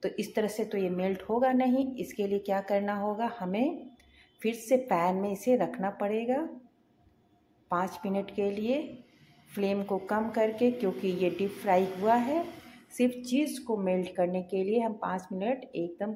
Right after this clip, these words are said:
कम फ्लेम करके, क्योंकि इससे जल जाता है ब्रेड, रख देंगे और हमारा चीज़ इससे मेल्ट हो जाता है। सारी चीज़ें हैं हमारी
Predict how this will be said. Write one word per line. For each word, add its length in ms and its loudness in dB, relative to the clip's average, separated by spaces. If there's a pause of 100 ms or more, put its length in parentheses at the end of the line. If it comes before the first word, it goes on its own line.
कम 200 0 (100)
फ्लेम 260 -4
करके, 420 -4 (640)
क्योंकि 240 -8
इससे 400 -6
जल 240 2
जाता 320 0 (100)
है 260 0
ब्रेड, 340 0 (960)
रख 160 0
देंगे 400 4 (380)
और 160 -6
हमारा 380 -2
चीज़ 320 -4
इससे 260 -2
मेल्ट 420 0
हो 80 -2
जाता 280 2
है। 80 4
सारी 320 -6
चीज़ें 360 -4
हैं 220 -2
हमारी 260 -2